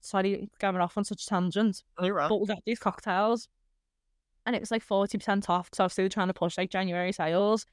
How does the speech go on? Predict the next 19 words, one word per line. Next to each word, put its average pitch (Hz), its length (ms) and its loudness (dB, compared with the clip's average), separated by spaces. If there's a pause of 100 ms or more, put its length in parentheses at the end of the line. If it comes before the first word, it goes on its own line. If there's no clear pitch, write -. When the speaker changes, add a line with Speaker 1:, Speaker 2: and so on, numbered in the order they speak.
(460)
Speaker 1:
So - 140 -4
we 220 80 4
all 214 160 6
got 202 120 0
cocktails 202 520 -2
to 226 60 -12
start 196 360 0
with, 214 300 -2 (280)
and 214 100 -2
I 208 80 0
got, 226 160 0
like, 208 140 -2
a 226 60 0
pineapple 196 640 0
one, 208 240 2 (120)
nicest 190 480 -4
cocktail 175 460 0
I've 180 120 0
ever, 170 140 0